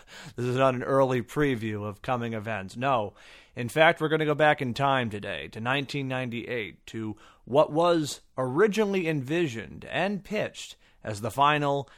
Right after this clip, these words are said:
installment in the Halloween franchise, the epic conclusion to the rivalry between Michael Myers and Laurie Strode. And the movie that I am talking about is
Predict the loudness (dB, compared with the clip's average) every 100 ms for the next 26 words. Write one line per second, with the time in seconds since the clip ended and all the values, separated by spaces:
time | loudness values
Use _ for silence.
0 | -20 -10 -6 -6 2 4 4 2 -6 -8
1 | -8 -6 -6 -4 -6 -8 -6 -4 -2 -4
2 | -2 -2 -4 -8 -10 -12 -14 -20 -20 _
3 | _ _ 6 6 6 0 2 -2 0 2
4 | 4 2 -2 -2 -2 4 6 6 4 0
5 | -2 -2 -4 -2 0 -2 -2 -2 -2 -2
6 | -2 -4 -6 -10 -8 -8 -8 -8 -8 -8
7 | -8 -12 -8 0 2 0 -4 -10 -18 -14
8 | -10 -4 -2 0 0 0 0 -2 -2 2
9 | 2 0 -6 -4 -4 -2 -2 -2 -4 -14